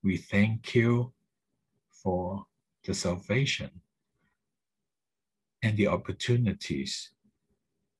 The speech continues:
to restart the journey with you over and over again.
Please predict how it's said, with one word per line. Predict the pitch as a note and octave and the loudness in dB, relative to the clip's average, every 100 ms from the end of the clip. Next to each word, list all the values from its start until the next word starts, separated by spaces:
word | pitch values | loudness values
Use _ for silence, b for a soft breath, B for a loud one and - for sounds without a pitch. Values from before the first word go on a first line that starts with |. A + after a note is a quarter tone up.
| - | -10
to | - G2 | 0 2
restart | G2 - - - A#2 G#2 | 4 2 0 2 2 2
the | G2 | -6
journey | - G2 G2 F#2 D2+ G2 _ _ _ _ _ _ _ _ F2 | -2 0 0 0 -6 -10 _ _ _ _ _ _ _ _ -4
with | D#2+ - | -4 -4
you | F#2 E2 E2+ - _ _ _ _ _ _ _ _ _ _ _ _ _ _ _ _ _ - | -6 -6 -6 -14 _ _ _ _ _ _ _ _ _ _ _ _ _ _ _ _ _ -4
over | A2 A#2+ - B2+ C#3 - | -2 -2 0 0 -2 -6
and | - G2+ | -10 -8
over | F#2+ G2 G2+ G2 D#2+ | -2 -2 0 -4 -4
again. | - F2+ D#2+ G2+ | -8 -8 -8 -14